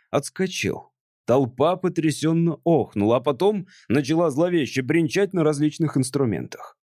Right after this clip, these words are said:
Лесной гном, заведя руку назад, рванул шнур дуэльного гонга, а другой выхватил меч. Киршауль выступил вперёд, беспокойно играя на слобе, а смущённый Тиссел отошёл в сторону, слыша грозный ропот толпы.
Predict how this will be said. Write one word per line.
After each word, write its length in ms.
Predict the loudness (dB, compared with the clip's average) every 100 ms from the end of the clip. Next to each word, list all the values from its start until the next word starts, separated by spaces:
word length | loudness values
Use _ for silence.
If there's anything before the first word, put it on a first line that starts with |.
| 0
Лесной 440 | 2 2 2 2
гном, 340 | 4 2 0 -6 -6
заведя 400 | 0 2 2 2
руку 240 | 2 2 2
назад, 380 | 2 2 0 0
рванул 500 | 2 2 2 0 0
шнур 420 | 0 2 2 0
дуэльного 560 | 2 4 2 2 0
гонга, 500 | 0 2 0 0 -4 -6 _ -2
а 140 | 0
другой 480 | 2 0 0 2 2
выхватил 580 | 2 0 0 -2 0 2
меч. 560 | 2 0 -2 -12 -20 _ _ _ _
Киршауль 500 | -2 0 2 2 2
выступил 480 | 2 2 0 -2 -2
вперёд, 400 | 0 2 2 2
беспокойно 600 | 0 -2 -2 0 2 2
играя 240 | 2 2 2
на 100 | 0
слобе, 480 | 0 0 0 -4 _ _
а 120 | -2
смущённый 600 | 0 2 0 2 2 2
Тиссел 460 | 2 0 -2 -2 -2
отошёл 500 | -2 -2 -2 0 0
в 60 | -2
сторону, 460 | 0 2 2 0
слыша 360 | 0 0 0 -2
грозный 520 | 0 2 2 2 0
ропот 460 | 2 0 -2 -8 -2
толпы. 420 | -2 -2 -6 -10